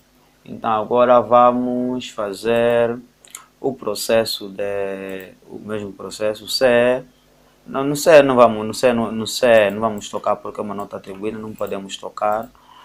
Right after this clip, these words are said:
Apenas vamos, vamos, vamos, vamos, vamos, vamos, isso apenas para nós ver. Vamos fazer o mesmo para a classificação final. Classificação final. Classificação final é o resultado da C E e da C E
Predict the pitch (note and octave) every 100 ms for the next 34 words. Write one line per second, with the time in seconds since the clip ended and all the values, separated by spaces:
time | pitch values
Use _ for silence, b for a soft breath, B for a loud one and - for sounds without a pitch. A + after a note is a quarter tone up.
0 | B B - G#2 G2 G2+ G2+ F#2+ G2+ G2
1 | G2 G2 F#2+ - _ G#2+ F#2+ F#2+ - G2+
2 | F#2+ F#2 G2+ F#2+ F2 _ - G2+ G2 -
3 | - - G2+ G2 - F2+ F#2 F#2+ F#2 -
4 | - F#2 _ - B2 D#3 - b b b
5 | b b _ A#2 G#2+ A2 G2 G#2 G2+ G2+
6 | G2 F#2+ A2 G#2 G2+ A2 G#2 G#2 G2 G#2
7 | - G2+ F#2+ F#2+ F#2 A2 B2+ C#3+ D3 _
8 | _ _ _ _ b b b b - A2+
9 | G#2+ - - F#2+ - F#2+ - - F#2 G#2
10 | C3 D3 - B B B B B B -
11 | C3 - - F3 - G#2+ G#2+ D3+ C#3 G#2
12 | G#2 G2+ G2+ F#2 F#2 G2 F#2 - B2 B2+
13 | C3+ - C3 - G#2 G2+ G2 - - -
14 | C#3 A#2+ - B2 C#3 -